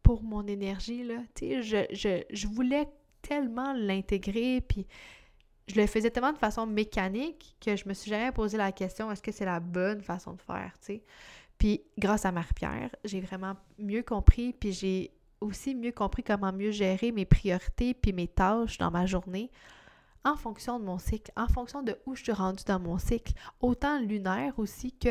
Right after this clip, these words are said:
hormonal. Je, je fais beaucoup de liens entre les deux.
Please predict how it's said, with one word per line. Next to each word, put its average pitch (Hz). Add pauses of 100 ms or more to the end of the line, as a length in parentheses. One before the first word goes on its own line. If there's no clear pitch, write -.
(120)
hormonal. 196
Je, - (100)
je -
fais 185
beaucoup 202
de 196
liens 214
entre 190
les 180
deux. 190